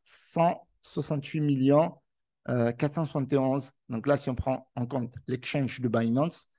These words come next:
concernant le burn, parce que qu'est-ce que ça veut dire le burn ? Euh,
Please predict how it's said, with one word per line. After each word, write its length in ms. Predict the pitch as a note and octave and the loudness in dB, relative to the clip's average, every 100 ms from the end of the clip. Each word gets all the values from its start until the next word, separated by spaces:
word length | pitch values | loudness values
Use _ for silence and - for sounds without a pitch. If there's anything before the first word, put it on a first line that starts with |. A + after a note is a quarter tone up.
| _ _ _ | _ _ _
concernant 440 | D3+ D3 B2+ C#3+ | -2 0 0 2
le 100 | D3+ | 4
burn, 240 | C#3 B2+ G2+ - | 4 2 0 -8
parce 160 | G#2 - | -10 -10
que 80 | |
qu'est-ce 240 | - D#3+ D3 | -4 -2 -2
que 100 | D3 | -2
ça 160 | - | -2
veut 160 | B2 B2 | 0 2
dire 220 | A#2+ A2+ | 2 2
le 100 | A2+ | 0
burn ? 340 | A2 C3+ D#3+ D#3+ - - _ - | 2 4 4 2 -10 -20 _ -2
Euh, 120 | A#2+ | 0